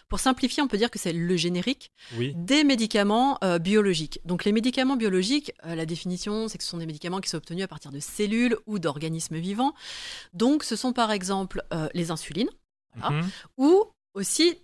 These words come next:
Speaker 1: tous les anticorps monoclonaux dont
Speaker 2: Oui.
Speaker 1: on parle de plus en plus, beaucoup, euh, d'anticancéreux,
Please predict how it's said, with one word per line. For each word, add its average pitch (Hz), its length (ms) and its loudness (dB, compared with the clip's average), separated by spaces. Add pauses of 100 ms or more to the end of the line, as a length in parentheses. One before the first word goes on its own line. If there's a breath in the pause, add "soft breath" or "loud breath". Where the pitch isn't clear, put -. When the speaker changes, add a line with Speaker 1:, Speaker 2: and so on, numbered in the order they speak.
(100)
Speaker 1:
tous 349 180 4
les 214 220 4
anticorps 262 460 0
monoclonaux 254 760 4 (160)
dont 208 220 4
Speaker 2:
Oui. 247 80 2
Speaker 1:
on 247 140 4
parle 208 220 6
de 180 100 0
plus 160 200 -10
en 196 100 0
plus, 302 360 0 (320 loud breath)
beaucoup, 247 560 2
euh, 170 140 0
d'anticancéreux, 202 800 0